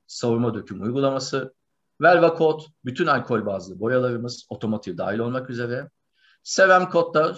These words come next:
e, su bazlı ve köpük döküm uygulamalarımız. Fakat bu genel isimlerin arkasında da bir takım kodlar belirtmekteyiz biz. Örneğin fren diski yapacaksanız B D, fren diskleri için geliştirilmiş, Veolis ona göre ayarlanmış boyalar.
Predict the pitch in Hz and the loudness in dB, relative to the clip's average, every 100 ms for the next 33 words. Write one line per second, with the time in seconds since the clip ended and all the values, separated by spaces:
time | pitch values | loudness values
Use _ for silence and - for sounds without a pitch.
0 | - - 127 127 - 160 135 113 131 123 | -10 -8 -8 -4 0 4 4 4 0 -2
1 | 127 147 139 - 113 - 127 117 113 104 | -2 -4 -6 -8 -8 -6 -4 -2 -2 -4
2 | 95 92 _ - - _ _ _ _ _ | -6 -12 _ -20 -20 _ _ _ _ _
3 | _ _ - 214 - - 190 170 180 202 | _ _ 0 2 0 0 0 2 4 4
4 | 202 - 180 170 185 180 147 156 139 143 | 2 -4 -4 -2 0 0 0 -2 -6 -8
5 | 135 165 156 160 156 156 156 143 147 143 | -4 -4 -4 -6 -8 -6 -2 0 2 2
6 | 117 101 - 95 _ 90 87 120 - - | 0 -6 -10 -16 _ -12 -10 -12 -14 -20
7 | _ 123 117 113 117 131 131 127 - 123 | _ -4 -2 -6 -2 -2 -2 -6 -8 -8
8 | 120 127 127 120 117 139 - - - _ | -4 -4 -4 -6 -8 -10 -14 -18 -20 _
9 | _ _ - 110 104 104 113 - _ 120 | _ _ -4 -2 0 -2 -4 -8 _ 0
10 | 120 113 - 110 107 - 107 98 101 104 | 0 -2 -8 -8 -8 -8 -8 -8 -8 -10
11 | - 101 98 - 104 110 110 117 98 107 | -10 -10 -10 -8 -2 0 -2 -4 -4 -4
12 | 104 95 87 82 - - - 85 80 90 | -2 -4 -6 -12 -16 -16 -12 -10 -8 -12